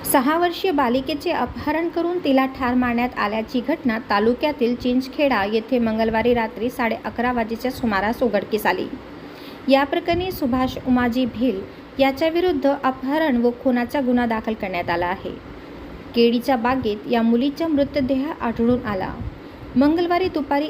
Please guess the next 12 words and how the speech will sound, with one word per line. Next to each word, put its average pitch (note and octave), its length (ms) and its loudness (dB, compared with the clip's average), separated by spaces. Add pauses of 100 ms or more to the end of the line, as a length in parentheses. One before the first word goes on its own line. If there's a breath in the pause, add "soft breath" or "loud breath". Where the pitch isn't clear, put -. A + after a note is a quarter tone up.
आई A#3+ 320 0
वडील A#3 340 2
शेतात B3+ 420 0
मजुरीसाठी B3 580 2
गेले A3 300 0
असताना A#3+ 600 0 (120)
ही B3+ 80 4
बालिका A#3+ 600 2 (100)
इतर B3+ 280 0
मुलांसोबत A3+ 720 2
जवळच A#3 440 0
ओट्यावर A3 380 2